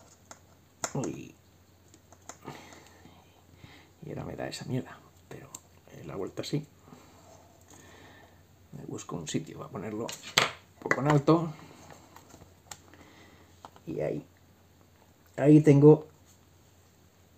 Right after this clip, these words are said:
todos nuestros pines. No hay ninguno que se haya ido de madre. Ahí. Están todos más o menos rectos.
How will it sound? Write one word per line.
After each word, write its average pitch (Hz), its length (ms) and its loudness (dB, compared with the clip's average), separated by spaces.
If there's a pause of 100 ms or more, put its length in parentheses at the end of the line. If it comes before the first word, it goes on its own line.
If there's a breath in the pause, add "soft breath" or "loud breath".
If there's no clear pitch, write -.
(1200)
todos 131 320 4
nuestros 104 720 0 (960 loud breath)
pines. - 500 -2 (1160 soft breath)
No - 120 -10
hay 98 60 -8
ninguno 107 360 -6
que - 80 -14
se - 80 -6
haya 107 240 0
ido 104 220 -2
de 107 80 -2
madre. 156 440 0 (1000 soft breath)
Ahí. 57 360 -8 (800 soft breath)
Están 143 240 -12 (500)
todos 80 200 -12
más 78 200 -10
o 92 60 -4
menos 90 300 -8
rectos. 151 720 6